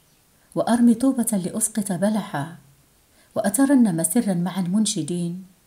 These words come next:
ومع العودة ذات مساء إلى بيت الطلبة بالجيزة، رأيتها مقبلة تحمل سلة جميلة وجذابة،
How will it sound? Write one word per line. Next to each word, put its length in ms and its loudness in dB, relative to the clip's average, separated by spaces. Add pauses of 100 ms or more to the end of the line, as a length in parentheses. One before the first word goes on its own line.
(460)
ومع 280 2
العودة 440 2
ذات 280 0
مساء 440 2
إلى 280 -4
بيت 220 -2
الطلبة 500 -4
بالجيزة، 720 -4 (1080)
رأيتها 580 0
مقبلة 480 -4
تحمل 640 -6
سلة 380 -4 (920)
جميلة 560 0
وجذابة، 800 -6